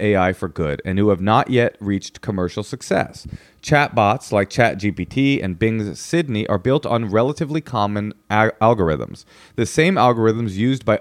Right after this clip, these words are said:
other A I research. The difference is that huge companies can spend the money required to train these giant models,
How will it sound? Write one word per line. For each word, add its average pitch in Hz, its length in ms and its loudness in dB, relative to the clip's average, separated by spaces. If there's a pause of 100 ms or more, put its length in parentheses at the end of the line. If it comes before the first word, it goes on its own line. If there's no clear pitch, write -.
other 143 300 2
A 110 160 4
I 90 140 2
research. 139 640 -2 (260)
The 117 80 2
difference 165 460 0
is 90 260 0
that 98 120 0
huge 151 380 -4
companies 104 440 -2
can 92 160 -6
spend 143 520 -2
the 156 80 0
money 95 280 0
required 120 580 0
to 107 60 -8
train 135 460 0
these 107 300 0
giant 87 420 2
models, 80 500 0